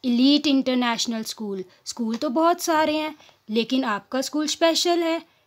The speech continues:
उसका क्या नाम है? एलीट इंटरनेशनल स्कूल। तो एलीट इंटरनेशनल स्कूल क्या हुआ? स्पेशल नेम।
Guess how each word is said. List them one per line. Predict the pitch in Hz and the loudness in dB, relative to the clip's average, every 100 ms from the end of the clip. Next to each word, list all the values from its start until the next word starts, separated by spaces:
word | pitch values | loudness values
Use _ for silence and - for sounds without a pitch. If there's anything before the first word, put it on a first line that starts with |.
| _ | _
उसका | 262 - 294 | -6 -2 0
क्या | 285 277 | 2 2
नाम | 285 302 370 | 2 2 0
है? | 415 _ _ _ - | -4 _ _ _ -4
एलीट | 262 247 262 277 277 - | 0 4 6 6 4 0
इंटरनेशनल | 269 262 254 247 226 - 226 220 | -2 2 0 0 -2 -6 -6 -6
स्कूल। | - - 196 185 | -10 -10 -8 -10
तो | 170 233 | -8 -8
एलीट | 233 233 247 262 | -4 -2 0 0
इंटरनेशनल | 254 254 254 247 247 | 0 0 0 -2 -4
स्कूल | 247 - 247 269 | -4 -4 -2 -2
क्या | 285 262 | -2 -2
हुआ? | 269 320 427 - - | 0 0 -2 -6 -16
स्पेशल | - - 262 247 254 | -8 0 2 2 0
नेम। | 233 214 196 180 | 0 -2 -2 -6